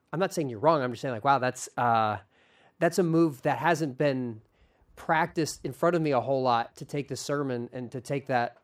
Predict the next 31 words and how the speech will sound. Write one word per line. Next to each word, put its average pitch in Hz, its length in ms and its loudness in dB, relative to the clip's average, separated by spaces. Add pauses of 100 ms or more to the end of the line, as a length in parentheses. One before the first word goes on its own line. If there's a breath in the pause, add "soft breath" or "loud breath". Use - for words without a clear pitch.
like, 117 200 -8
that 135 160 -4
mentality 127 560 -2
towards 123 360 -10
understanding, 120 500 -8
like, 110 200 -8
it's, - 260 -12 (360 soft breath)
it's - 220 -12
all 143 160 2
of 131 140 -4
creation, 120 400 -6
that 117 100 -8
we're 120 120 -4
in 127 60 -4
this 117 140 -8
together, 120 440 -4
that 113 140 -4
we're 117 280 -4 (160)
kinda 120 160 -8
related, 110 460 -4
that - 180 -8 (760)
creation 135 520 -6
in 123 100 -6
some 127 180 -6
ways 120 180 -4
is, 113 60 -14
like, 107 160 -8
the, 120 100 -12 (140)
the 113 80 -16
first, - 540 -6 (560 soft breath)
um, 101 380 -8